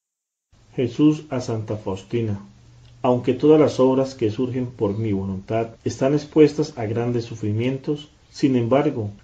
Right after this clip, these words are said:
considera si alguna de ellas estuvo expuesta a mayores dificultades que la obra directamente mía, la obra de la redención. No debes preocuparte demasiado por las contrariedades.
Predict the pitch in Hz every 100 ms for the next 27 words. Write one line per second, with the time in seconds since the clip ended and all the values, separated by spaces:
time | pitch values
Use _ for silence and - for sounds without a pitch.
0 | _ 135 127 135 131 151 156 143 113 120
1 | 131 131 110 110 123 135 135 - _ _
2 | - - 156 156 156 - 147 143 - 143
3 | 120 110 107 113 123 117 107 101 104 101
4 | 117 120 120 123 - - - 127 120 113
5 | 135 147 151 127 117 113 - 123 120 120
6 | 120 117 117 107 101 101 - - _ -
7 | - 98 107 127 135 139 156 143 113 110
8 | 110 107 101 98 - 110 104 98 - -
9 | _ _ _ _ _ 113 127 143 151 156
10 | - 123 117 104 120 120 131 120 110 104
11 | - 127 131 135 139 - 131 127 127 123
12 | 117 107 104 104 101 101 98 101 101